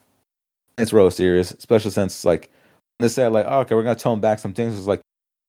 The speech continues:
wait, what are you toning back? Well, I realized, like, it was probably, like, m-, uh, more offensive stuff, but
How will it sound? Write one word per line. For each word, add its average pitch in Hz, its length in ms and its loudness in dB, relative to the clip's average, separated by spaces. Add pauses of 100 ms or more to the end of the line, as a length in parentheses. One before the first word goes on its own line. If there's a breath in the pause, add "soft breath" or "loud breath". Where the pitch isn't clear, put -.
(360 soft breath)
wait, 98 540 0 (340)
what 131 180 0
are 151 40 2
you 139 80 0
toning 110 320 -4
back? - 440 -6 (300)
Well, 123 100 0
I 127 100 2
realized, 123 380 2
like, 110 160 -4
it 113 80 0
was 110 140 -2
probably, 113 220 2 (120)
like, - 60 -12
m-, 95 180 -14 (200)
uh, 98 240 -2
more 107 280 4
offensive 107 500 -6
stuff, 123 460 -4
but 123 260 2